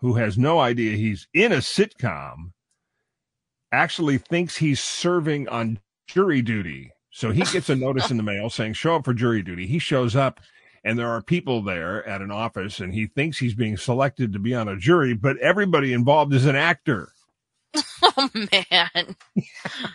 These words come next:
Speaker 2: That could go really well, or it could go poorly. <laughs>
Speaker 1: Yeah, that's on Amazon Prime if, if you're interested. And, uh, the
Speaker 2: Right.
Speaker 1: final news we have here, Elton John saying he's wrapping it up.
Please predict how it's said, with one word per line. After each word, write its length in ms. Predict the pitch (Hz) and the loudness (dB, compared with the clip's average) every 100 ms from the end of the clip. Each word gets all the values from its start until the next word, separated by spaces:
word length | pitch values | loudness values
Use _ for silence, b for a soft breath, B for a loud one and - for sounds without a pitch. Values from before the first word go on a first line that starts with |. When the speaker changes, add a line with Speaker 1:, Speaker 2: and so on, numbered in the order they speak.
| - | -2
Speaker 2:
That 140 | 202 220 | 0 2
could 140 | 226 | 0
go 160 | 185 185 | 4 4
really 280 | 180 185 180 | 4 2 2
well, 400 | 170 185 269 349 | 4 6 6 2
or 100 | - | -2
it 60 | 196 | -4
could 120 | - | -6
go 320 | 156 165 160 - - _ | -4 -2 -2 -6 -18 _
poorly. 460 | - 185 151 135 160 - | -8 -4 -4 -6 -8 -8
<laughs> 140 | 170 - | -10 -2
Speaker 1:
Yeah, 300 | 156 139 110 | 0 0 -2
that's 200 | 113 - | -4 -2
on 100 | 165 | -2
Amazon 460 | 123 117 110 113 101 | -2 -2 -2 -4 -6
Prime 360 | 92 120 113 92 | -4 -2 -2 -6
if, 120 | 87 _ | -12 _
if 180 | 107 101 | -16 -12
you're 160 | 98 95 | -10 -8
interested. 480 | 95 - - 92 87 | -10 -12 -14 -14 -12
And, 400 | 104 113 110 110 110 - | -8 -6 -6 -10 -18 -10
uh, 160 | 107 104 | -8 -6
the 60 | |
Speaker 2:
Right. 160 | 101 135 | -6 -4
Speaker 1:
final 260 | 175 196 151 | -2 2 2
news 200 | 139 120 | 2 4
we 120 | 123 | 4
have 160 | 120 117 | 4 2
here, 180 | 120 120 | 0 2
Elton 340 | 139 - 135 | 2 4 2
John 380 | 107 135 120 110 | 4 4 4 0
saying 360 | 107 123 110 101 | 0 -2 0 -2
he's 240 | 117 92 | -2 -4
wrapping 480 | 92 98 135 139 143 | -4 0 0 2 0
it 100 | 127 | 0
up. 260 | 98 90 | 0 -2